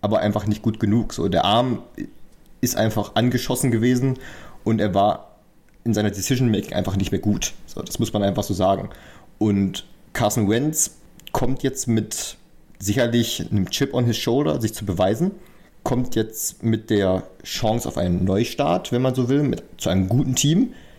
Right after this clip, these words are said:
einem perspektivisch auch besseren Team, als es die Philadelphia Eagles sind, und einem besseren Headcoach. Aber ich würde trotzdem den Tennessee Titans noch den, äh, the edge, wie man so schön sagt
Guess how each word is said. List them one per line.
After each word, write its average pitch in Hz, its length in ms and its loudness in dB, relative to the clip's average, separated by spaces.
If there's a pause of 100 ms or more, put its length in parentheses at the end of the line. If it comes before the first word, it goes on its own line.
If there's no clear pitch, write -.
(180)
einem 104 240 2
perspektivisch 107 720 -2
auch 113 100 -2
besseren 113 400 0
Team, 117 180 0
als 98 140 -2
es - 100 -10
die - 80 -6
Philadelphia 98 500 0
Eagles 131 320 2
sind, 131 220 0 (460)
und 104 240 2
einem 92 100 0
besseren 87 280 -2
Headcoach. - 520 -2 (640)
Aber 131 420 4
ich 123 220 -2
würde 127 400 2
trotzdem 135 720 0
den 113 160 0
Tennessee 107 320 0
Titans 107 460 -2
noch - 400 -2 (120)
den, 101 320 2 (380)
äh, 92 320 0
the 107 100 2
edge, 104 280 -2
wie 101 40 -2
man 90 140 2
so 95 60 0
schön - 180 0
sagt 98 460 -2